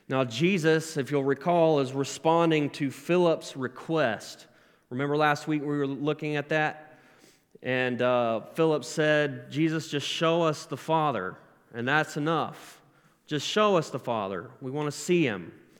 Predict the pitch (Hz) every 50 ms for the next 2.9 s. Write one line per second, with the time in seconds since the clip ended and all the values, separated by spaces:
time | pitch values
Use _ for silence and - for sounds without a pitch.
0 | _ _ - 123 127 143 165 170 170 156 156 160 156 151 143 143 135 143 151 143
1 | 156 156 143 127 147 160 170 160 143 127 117 123 131 131 127 135 143 143 147 147
2 | 143 143 147 147 160 165 156 147 131 110 123 131 135 139 135 131 127